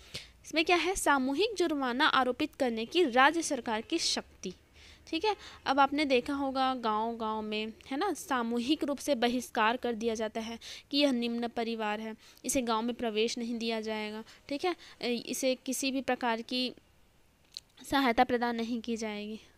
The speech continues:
ठीक है। सामा-, सामूहिक रूप से बहिष्कार किया जाता है या सामूहिक रूप से ऐसा कोई कृत्य किया जाता है और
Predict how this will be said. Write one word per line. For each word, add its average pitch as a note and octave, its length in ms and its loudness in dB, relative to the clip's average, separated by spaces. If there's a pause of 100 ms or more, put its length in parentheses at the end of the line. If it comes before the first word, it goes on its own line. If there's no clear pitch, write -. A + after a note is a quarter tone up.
(160)
ठीक D4 160 -8
है। G4 140 -2
सामा-, A3+ 420 -6
सामूहिक A3+ 440 -4
रूप C#4+ 100 -4
से C#4+ 140 -6
बहिष्कार C4 400 -4
किया A#3+ 160 -6
जाता A#3 220 -6
है A#3+ 60 -2
या C4 120 -2
सामूहिक C4 460 -6
रूप C4+ 120 -8
से D#4+ 100 4
ऐसा D4+ 200 6
कोई F#4 180 4
कृत्य G4+ 440 8
किया A#3+ 260 -6
जाता G#3 300 -12
है G#3+ 120 -16 (1500)
और A#3 180 2